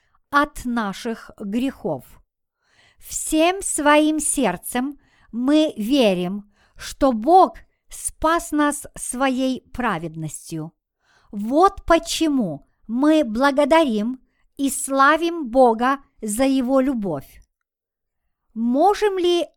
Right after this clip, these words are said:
мы благодарить и славить Бога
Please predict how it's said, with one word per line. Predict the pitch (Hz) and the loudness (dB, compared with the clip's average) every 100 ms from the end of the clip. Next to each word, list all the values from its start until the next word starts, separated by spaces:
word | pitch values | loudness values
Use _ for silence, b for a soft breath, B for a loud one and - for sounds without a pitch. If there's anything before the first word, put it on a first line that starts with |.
| _ - | _ -8
мы | 254 285 262 247 302 - | -4 0 0 -2 -6 -12
благодарить | 202 208 269 277 302 311 302 254 269 - _ _ _ - | -10 -4 -2 2 2 4 2 0 -6 -12 _ _ _ -6
и | 311 | -6
славить | - 320 285 233 233 208 | -4 0 0 0 -4 -4
Бога | 202 262 370 349 339 | 0 2 4 2 2